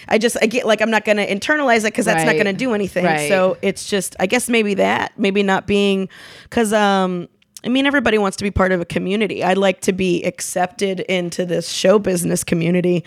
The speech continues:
Speaker 1: but they're kinda not really fucking with me right now. But I'm being accepted in the community, which I personally
Speaker 2: You would say
Speaker 1: Am I
Speaker 2: that, though, that they're not fucking with you right now? You
Speaker 1: I
Speaker 2: seem
Speaker 1: mean,
Speaker 2: to
Speaker 1: I
Speaker 2: be crushing it.
Speaker 1: I mean, it's like,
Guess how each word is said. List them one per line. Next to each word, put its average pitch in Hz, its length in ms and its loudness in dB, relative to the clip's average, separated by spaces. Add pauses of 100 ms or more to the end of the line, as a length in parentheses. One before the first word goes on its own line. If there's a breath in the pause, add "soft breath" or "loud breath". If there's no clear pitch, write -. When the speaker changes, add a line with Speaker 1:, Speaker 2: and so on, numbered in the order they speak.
(280 loud breath)
Speaker 1:
but 202 140 2
they're 196 100 2
kinda 190 280 2
not 185 180 0
really 185 360 2 (320 loud breath)
fucking 214 360 2
with 202 140 2
me 180 180 -6
right 180 240 2
now. 175 100 0
But 226 300 2
I'm 208 100 0
being 220 240 0
accepted 202 460 -2
in 202 80 0
the 202 60 -4
community, 196 420 -2
which 196 200 0
I 185 100 4
personally 190 840 -2 (600 soft breath)
Speaker 2:
You 233 120 -6
would 269 120 -6
say - 140 -4
Speaker 1:
Am 214 100 4
I 214 100 2
Speaker 2:
that, 453 120 -6
though, 523 360 -2
that 240 120 -4
they're 208 100 -2
not 196 200 -2
fucking 185 260 -8
with 277 140 -6
you 359 120 -4
right 392 140 -8
now? 403 100 -6
You 381 120 -2
Speaker 1:
I 330 60 2
Speaker 2:
seem 381 40 0
Speaker 1:
mean, 415 200 2
Speaker 2:
to - 40 2
Speaker 1:
I 392 40 2
Speaker 2:
be 247 80 -4
crushing 202 600 -4
it. - 280 -12 (320)
Speaker 1:
I 302 100 2
mean, - 100 -2
it's - 360 -2 (160)
like, 226 240 2